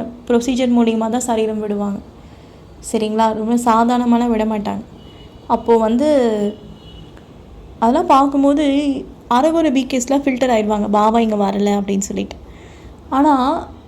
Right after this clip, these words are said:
எக்ஸ்பீரியன்ஸ் இருக்கிற பி கேஸால ஸ்-, இதை விட்டு போக முடியாது. அப்போ இப்பொழுதே நம்ம ஹெல்த் யோகா பண்ணணும். நான் சொல்றது புரிஞ்சுதா?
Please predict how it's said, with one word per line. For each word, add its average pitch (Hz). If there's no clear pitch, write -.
எக்ஸ்பீரியன்ஸ் 339
இருக்கிற 277
பி 254
கேஸால 247
ஸ்-, 269
இதை 226
விட்டு 226
போக 240
முடியாது. 208
அப்போ 226
இப்பொழுதே 302
நம்ம 359
ஹெல்த் 277
யோகா 277
பண்ணணும். 220
நான் 226
சொல்றது 285
புரிஞ்சுதா? 269